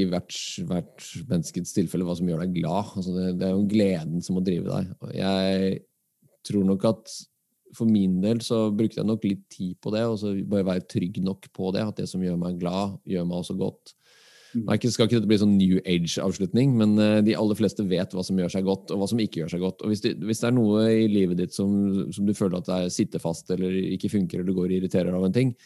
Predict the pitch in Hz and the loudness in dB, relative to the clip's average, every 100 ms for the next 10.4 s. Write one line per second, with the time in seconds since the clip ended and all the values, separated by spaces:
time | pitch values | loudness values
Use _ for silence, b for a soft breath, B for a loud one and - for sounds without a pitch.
0 | b b b - 113 90 101 92 90 92 | b b b -4 -2 0 2 4 4 4
1 | 95 92 87 87 90 92 101 113 - _ | 4 4 2 0 0 -2 -2 -4 -6 _
2 | _ b b b _ - 110 110 95 117 | _ b b b _ -2 2 2 2 4
3 | 101 101 - 98 95 92 92 104 92 101 | 4 0 -2 -4 0 0 0 -2 0 2
4 | 92 92 92 101 135 107 90 87 87 82 | 2 2 2 4 4 4 4 4 4 2
5 | - _ 101 110 113 117 135 147 127 104 | -2 _ 0 2 2 4 4 4 4 4
6 | 101 107 113 113 95 90 92 95 95 92 | 2 2 0 0 0 0 0 2 2 2
7 | 95 - 92 90 85 87 90 107 104 135 | 0 -2 -2 -2 0 0 -2 -4 -2 -2
8 | 139 - 104 95 - 95 90 - 87 90 | -2 -6 -4 -4 -4 -4 -4 -2 -2 -2
9 | 85 95 - 82 87 90 85 92 - 90 | -2 -4 -4 -8 -4 -4 -2 -4 -2 -2
10 | 90 82 87 | 0 0 -2